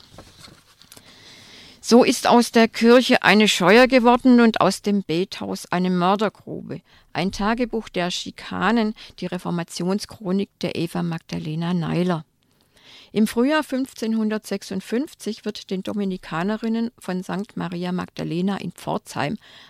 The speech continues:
ein Gewaltsbrief der Obrigkeit verlesen. Ab sofort dürfen sie keine Messe mehr feiern und keine katholischen Geistlichen im Kloster empfangen. Auch sollen sie von nun an Deutsch singen und beten,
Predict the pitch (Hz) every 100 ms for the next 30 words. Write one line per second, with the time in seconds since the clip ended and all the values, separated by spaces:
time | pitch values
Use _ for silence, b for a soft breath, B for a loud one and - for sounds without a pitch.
0 | - 170 190 156 156 196 - - 190 -
1 | 196 - 214 - - - - - - -
2 | - 160 - - _ B B B B B
3 | B - - 262 - 247 - 214 214 226
4 | - 214 214 185 190 175 185 - 240 240
5 | 247 - 226 247 262 233 220 - 180 190
6 | 214 202 - 208 185 196 - 202 175 165
7 | 202 - 190 185 - 170 - - 139 -
8 | - - 165 - 120 143 - B B B
9 | B B B - 180 - 214 220 220 220
10 | 202 202 214 - 180 - 160 214 - -
11 | 247 247 247 247 240 220 233 - 262